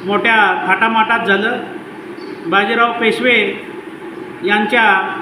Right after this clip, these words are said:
शनिवार वाड्यात पुण्यश्लोक अहिल्यादेवी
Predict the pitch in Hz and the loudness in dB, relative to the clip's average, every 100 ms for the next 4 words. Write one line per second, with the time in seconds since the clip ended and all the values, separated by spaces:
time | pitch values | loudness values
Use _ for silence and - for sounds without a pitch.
0 | - 214 233 240 233 226 233 202 - - | -2 0 2 2 2 2 2 -2 -4 -8
1 | - - - - - - - - - - | -14 -14 -14 -14 -16 -16 -14 -14 -12 -14
2 | - 208 233 208 240 165 180 208 226 233 | -6 -2 0 0 -2 2 2 2 2 0
3 | 226 233 226 185 185 | 0 0 0 0 -4